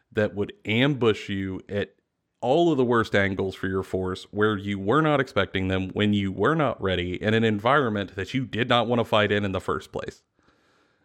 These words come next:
Uh, and they're then going to use these horrific magics that you don't even understand to either, uh, buff up their monsters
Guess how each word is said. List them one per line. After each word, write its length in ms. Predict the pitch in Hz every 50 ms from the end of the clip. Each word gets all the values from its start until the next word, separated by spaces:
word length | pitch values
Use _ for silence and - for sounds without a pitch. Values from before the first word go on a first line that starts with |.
| _ -
Uh, 240 | 95 90 87 92 - _ _ _ _ _ -
and 380 | 101 110 107 101 95 82 - - _ _ _ _ _ _ -
they're 280 | - 98 101 104 104
then 240 | 101 107 110 117 120
going 280 | 117 120 110 110 107 104
to 160 | 104 - 104
use 560 | 98 95 98 98 101 101 98 98 95 - - _
these 400 | - 98 98 95 95 85 - - _ _ _ _ _ _ _ _ - - -
horrific 580 | 110 101 95 98 113 135 135 - 131 123 - -
magics 540 | 110 110 110 110 107 107 107 101 95 - -
that 160 | - 101 -
you 160 | 104 104 110 113
don't 220 | 113 110 107 107
even 280 | 107 98 92 95 90 92
understand 1160 | 87 98 98 95 90 92 82 - - - - - - 101 120 123 107 95 92 90 90 82 - -
to 160 | - 120 98 104
either, 420 | 101 104 98 104 95 95 90 - _ _ _ _ _ _ _ _ -
uh, 320 | 92 101 101 98 - - -
buff 480 | 95 98 - - 104 131 160 - - - -
up 400 | 101 120 135 131 - - - - -
their 440 | - 95 98 104 98 101 110 117 117
monsters 800 | 113 101 98 95 101 113 127 - - 156 160 175 185 180 170